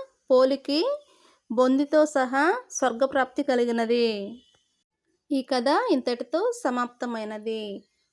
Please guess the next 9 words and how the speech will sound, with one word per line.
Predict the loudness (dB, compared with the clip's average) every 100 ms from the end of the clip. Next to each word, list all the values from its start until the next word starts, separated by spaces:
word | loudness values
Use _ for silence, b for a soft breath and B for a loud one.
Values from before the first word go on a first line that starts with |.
| -8
ఓం | -2 0 0
నమో | -2 -4
భగవతే | -6 -6 -4 -4 -4 -2
వాసుదేవాయ. | -2 -4 -6 -6 -6 -6 -4 -4 -4 -6 -10 _ _ _
ఈ | 2 2
కథలో | 2 0 2 2 0
తెలుసుకోవలసిన | 0 0 0 0 0 2 0 0
నీతి | 0 0 0 0
ఏమిటంటే, | 0 0 -2 -2 0 0 0